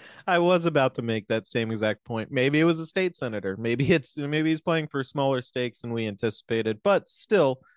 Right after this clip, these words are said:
you're right. His competence throughout the film so far has been relatively stable and steady. But at any rate, some of the stuff that Nick Cage is saying at this point <laughs> is like, "Did you,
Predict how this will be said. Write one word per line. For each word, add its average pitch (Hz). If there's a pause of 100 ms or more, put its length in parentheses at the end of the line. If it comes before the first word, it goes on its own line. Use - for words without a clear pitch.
(120)
you're 254
right. 240
His 139
competence 139
throughout 123
the 107
film 110
so 135
far 107
has 107
been 104
relatively 120
stable 156 (100)
and 120
steady. 160 (140)
But 123 (100)
at 151
any 160
rate, 104
some 180
of 196
the 170
stuff 147
that 120 (200)
Nick 135
Cage 117
is 95
saying 151
at 104
this 110
point 107
<laughs> 120
is -
like, 113
"Did 123
you, 123